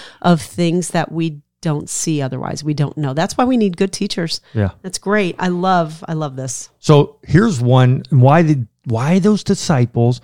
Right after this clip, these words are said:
Speaker 2: and the people at the triumphal entry were holding palm branches, and they were, uh, and, and they were wanting to build tabernacles. P-, Peter was wanting to build tabernacles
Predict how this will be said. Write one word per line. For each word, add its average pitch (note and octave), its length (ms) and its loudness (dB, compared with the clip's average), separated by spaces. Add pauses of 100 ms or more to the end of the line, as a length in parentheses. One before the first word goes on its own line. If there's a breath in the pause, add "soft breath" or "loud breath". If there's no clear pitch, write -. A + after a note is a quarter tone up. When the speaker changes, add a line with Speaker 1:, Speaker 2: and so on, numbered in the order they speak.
(280 soft breath)
Speaker 2:
and C3 140 6
the A#2+ 60 6
people C#3 500 4
at B2 80 2
the A#2+ 80 4
triumphal C#3 420 0
entry B2+ 420 2
were A2+ 340 2 (300)
holding E3+ 380 6
palm C#3+ 380 2
branches, G#2 500 -2
and A#2+ 160 4
they B2 80 6
were, A#2+ 160 6 (400 loud breath)
uh, - 460 -4 (240)
and, C3 240 2
and B2 240 6
they A#2+ 80 8
were B2+ 100 8
wanting F3 320 6
to E3 60 4
build D3 260 4
tabernacles. B2 840 2
P-, - 280 -4
Peter D#3 220 4
was C#3+ 100 4
wanting C3+ 280 4
to D3+ 40 2
build D3+ 220 0
tabernacles A2+ 680 0